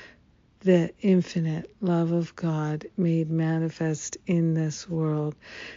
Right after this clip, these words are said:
So we open ourselves to receive, and we share the benefits with our brothers and sisters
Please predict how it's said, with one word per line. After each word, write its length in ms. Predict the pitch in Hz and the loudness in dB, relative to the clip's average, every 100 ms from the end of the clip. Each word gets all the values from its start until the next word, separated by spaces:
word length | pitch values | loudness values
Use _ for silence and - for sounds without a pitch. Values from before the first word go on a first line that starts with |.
| - | -14
So 240 | - 190 | 4 8
we 160 | 180 185 | 10 8
open 280 | 180 196 185 | 6 4 4
ourselves 640 | 175 160 - 175 165 156 | 4 2 2 2 2 -2
to 100 | - | -2
receive, 560 | 175 160 - 180 170 165 | 0 -2 0 2 4 4
and 200 | 165 165 | 2 2
we 100 | 160 | 0
share 500 | - - 170 170 165 | 0 0 2 4 2
the 100 | 165 | 0
benefits 720 | 165 165 156 - 165 - - | 0 0 0 -2 -4 -4 -4
with 160 | 175 | -2
our 160 | 165 160 | -2 -2
brothers 500 | 156 165 170 160 - | -2 0 0 -2 -2
and 100 | 160 | -6
sisters 640 | - 170 - - 170 160 | -4 -6 -6 -4 -4 -4